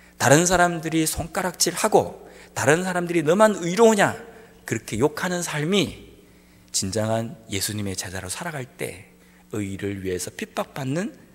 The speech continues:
삶이라는 겁니다. 그런 사람은 복이 있다라고 예수님께서 말씀하셨다는 겁니다. 오늘 우리는 우리의 삶 속에 나는 하나님의 청지기이며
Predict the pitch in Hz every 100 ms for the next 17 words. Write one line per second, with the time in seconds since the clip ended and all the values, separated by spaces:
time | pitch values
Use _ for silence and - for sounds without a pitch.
0 | - - - 92 92 92 85 - - -
1 | - _ _ _ _ _ - 139 147 135
2 | 143 160 190 - - - - 175 185 -
3 | - - - - - _ - - - 92
4 | - 104 87 92 120 160 - - - -
5 | - - - - - - - - - -
6 | - _ _ _ _ - - - - -
7 | 156 156 139 143 143 143 101 90 92 113
8 | 127 151 151 147 143 135 131 123 131 139
9 | 190 175 160 156 175 - - - 131 135
10 | 156 - 92